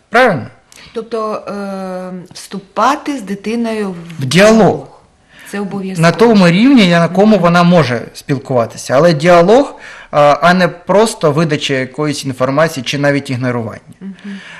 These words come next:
Speaker 1: А, в шкільному віці, е, який вже йде з шести років, а, більшість, е, відповідальності на розвиток критичного мислення,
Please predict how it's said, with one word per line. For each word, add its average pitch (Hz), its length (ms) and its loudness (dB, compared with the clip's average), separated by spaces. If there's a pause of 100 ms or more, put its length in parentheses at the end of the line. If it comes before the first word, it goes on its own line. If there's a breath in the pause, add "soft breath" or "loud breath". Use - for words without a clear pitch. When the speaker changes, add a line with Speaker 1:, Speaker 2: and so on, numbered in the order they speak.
(100)
Speaker 1:
А, 131 220 0
в - 180 -4
шкільному 240 540 2
віці, 127 400 -4 (420)
е, 127 140 -2
який 135 260 -6
вже 127 260 -4
йде 127 300 -2 (160)
з - 100 -14
шести 165 360 -2
років, 180 360 -2 (420 loud breath)
а, 135 400 2 (100)
більшість, 180 540 0
е, 143 200 -2 (220)
відповідальності 156 880 -2
на 139 180 0
розвиток 220 480 0
критичного 139 540 -8
мислення, 120 500 -6